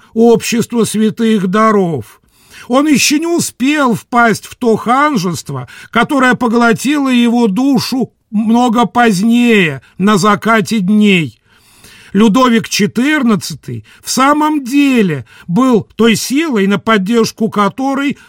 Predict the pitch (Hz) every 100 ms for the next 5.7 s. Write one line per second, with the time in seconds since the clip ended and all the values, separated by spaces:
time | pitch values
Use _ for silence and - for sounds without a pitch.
0 | _ 214 220 226 233 226 226 - _ 202
1 | 214 180 - - 214 208 208 202 - -
2 | 185 202 196 190 139 _ - - 277 294
3 | 294 269 - 285 285 269 - - 285 294
4 | 254 - 220 208 - 170 - 139 127 123
5 | 196 269 220 - - 127 120